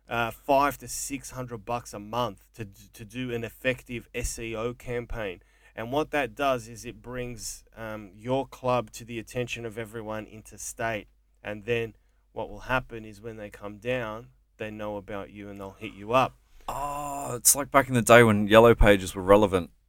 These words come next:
Speaker 2: and, you know, if you started a mechanics joint,
Speaker 1: Yeah.
Speaker 2: you would call it A A Automotive
Speaker 1: Shit, yeah.
Speaker 2: because A A was the first thing that popped up. Yeah,
Speaker 1: That,
Speaker 2: okay.
Speaker 1: th-, that is, that is the fucking caveman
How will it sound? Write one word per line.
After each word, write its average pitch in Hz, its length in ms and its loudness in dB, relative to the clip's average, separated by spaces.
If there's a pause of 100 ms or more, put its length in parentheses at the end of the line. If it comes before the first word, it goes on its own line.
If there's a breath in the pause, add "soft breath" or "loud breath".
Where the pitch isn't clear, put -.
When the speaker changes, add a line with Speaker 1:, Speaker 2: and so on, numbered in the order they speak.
Speaker 2:
and, 95 320 0
you 98 80 0
know, 95 120 4
if 90 140 -2
you 107 60 -2
started 95 400 6
a - 20 -2
mechanics 92 480 -2
joint, 85 320 0 (160)
Speaker 1:
Yeah. 135 240 -2 (100)
Speaker 2:
you 101 120 4
would 104 120 2
call 98 240 10
it 92 120 6
A 98 180 12
A 87 320 8 (220)
Automotive 90 720 4
Speaker 1:
Shit, - 260 -10
yeah. - 100 -6
Speaker 2:
because 101 300 6
A 98 180 10
A 90 260 6
was 87 180 -2
the 92 80 0
first 87 300 4
thing 85 120 -2
that 73 140 -8
popped - 260 2
up. 80 300 6
Yeah, 104 280 12
Speaker 1:
That, - 80 -4
Speaker 2:
okay. 78 180 0
Speaker 1:
th-, 120 120 -12
that 147 240 6
is, 127 580 -6 (400)
that 135 260 4
is 120 640 -10
the 117 200 -12
fucking 117 680 -4
caveman 123 920 -6